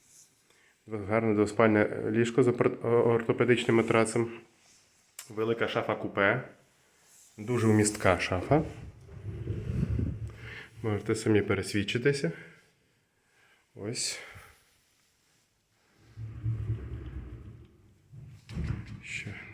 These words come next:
декілька секунд покажу. Ось тут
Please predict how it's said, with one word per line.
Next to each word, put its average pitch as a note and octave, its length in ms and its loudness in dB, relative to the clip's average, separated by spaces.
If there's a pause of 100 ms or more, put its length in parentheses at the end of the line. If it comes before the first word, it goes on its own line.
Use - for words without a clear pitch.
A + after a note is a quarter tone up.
(120)
декілька G2+ 360 -6
секунд F3 460 0
покажу. D3 500 0 (1300)
Ось - 100 -20
тут - 420 -8